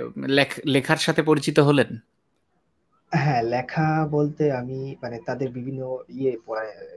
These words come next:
Speaker 2: ওই যে তেমন লেখা না, বিভিন্ন উক্তি। হুম?
Speaker 1: আচ্ছা।
Speaker 2: তাদের উক্তিগুলো আমি, আহ, দেখতে, আহ, আহ, দেখলাম। তারপর, আহ, ওই যে, আহ, তারপর রিচার্ড ডকিন্সের বইটার নাম যেন আমার এখন খেয়াল আসতেছে না।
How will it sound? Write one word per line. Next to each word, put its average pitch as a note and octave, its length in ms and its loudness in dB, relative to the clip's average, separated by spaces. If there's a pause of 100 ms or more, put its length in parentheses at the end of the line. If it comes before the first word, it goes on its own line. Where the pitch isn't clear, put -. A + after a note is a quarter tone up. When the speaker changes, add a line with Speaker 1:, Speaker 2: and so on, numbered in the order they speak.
(160)
Speaker 2:
ওই B2 200 -16
যে - 580 -20
তেমন F#3+ 300 2
লেখা F3 260 0
না, F3+ 100 -2
বিভিন্ন D3+ 380 2
উক্তি। F#3 460 -10 (600)
হুম? E4 140 -4 (600)
Speaker 1:
আচ্ছা। B2+ 220 0
Speaker 2:
তাদের A#2+ 360 -4 (420)
উক্তিগুলো B2+ 540 -2
আমি, A#2 400 -8 (300)
আহ, - 340 -6
দেখতে, - 400 -18
আহ, - 80 -14
আহ, A2 800 -8
দেখলাম। A2+ 440 -10
তারপর, C#3+ 380 -4
আহ, A#2 460 0
ওই B2 120 -4
যে, A#2+ 360 -4
আহ, A#2+ 80 0 (100)
তারপর B2 280 -2
রিচার্ড C#3+ 320 0
ডকিন্সের D3 640 0
বইটার B2 440 -2
নাম A#2 200 -6
যেন A#2 200 -12
আমার - 720 -12
এখন B2+ 320 -8
খেয়াল - 220 -14
আসতেছে - 420 -18
না। - 160 -16